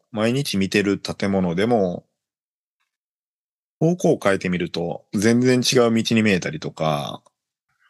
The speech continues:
家に建物見えたりすることってたまにあるんですけども、まあそういうところかなと思いますけどね。その、やっぱり違った視点で同じものだけども見てみると、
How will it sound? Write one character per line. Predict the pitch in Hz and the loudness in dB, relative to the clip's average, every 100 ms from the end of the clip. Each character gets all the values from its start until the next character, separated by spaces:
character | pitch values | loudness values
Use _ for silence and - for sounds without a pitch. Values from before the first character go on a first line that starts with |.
| - | 0
家 | 107 101 | 2 4
に | 90 85 - _ _ | 2 -2 -8 _ _
建 | - - | -4 0
物 | 98 87 | 2 2
見 | 87 98 | 2 0
え | |
た | 92 | 0
り | 82 | 0
す | - | 0
る | 90 | -2
こ | 82 - | -2 -6
と | 78 | -4
っ | |
て | - | -4
た | - | 0
ま | 95 | 2
に | 92 90 | 4 2
あ | |
る | 85 | 0
ん | 87 | -2
で | 80 | -2
す | - | -4
け | 87 | -6
ど | 82 | -8
も、 | 85 101 - _ _ _ - _ _ _ _ _ _ | -10 -12 -16 _ _ _ -20 _ _ _ _ _ _
ま | 123 | -2
あ | |
そ | - 139 | 2 4
う | |
い | 135 | 4
う | |
と | 135 131 | 2 2
こ | 131 123 123 123 123 120 | 4 4 4 4 4 2
ろ | |
か | - | 0
な | 87 87 | -2 0
と | |
思 | 80 | -2
い | 78 | -4
ま | |
す | 78 | -8
け | - | -10
ど | - | -14
ね。 | - - - _ | -18 -20 -20 _
そ | - - | -12 -10
の、 | - | -10
や | |
っ | - - - | -10 -10 -4
ぱ | - | -4
り | |
違 | - - 180 | -2 2 2
っ | |
た | 78 107 | 2 0
視 | - | 2
点 | 117 110 | 4 4
で | 110 104 - _ _ _ _ | 4 2 -4 _ _ _ _
同 | 123 123 | 4 4
じ | 127 | 4
も | 135 147 | 2 2
の | 120 98 | 2 0
だ | 110 120 | 0 0
け | 180 | 2
ど | 123 | 0
も | 90 - _ _ _ _ _ - - - _ _ | -4 -10 _ _ _ _ _ -20 -20 -20 _ _
見 | - 98 | -4 0
て | - | 2
み | 92 | 0
る | 87 | -2
と、 | 80 - - | -8 -12 -14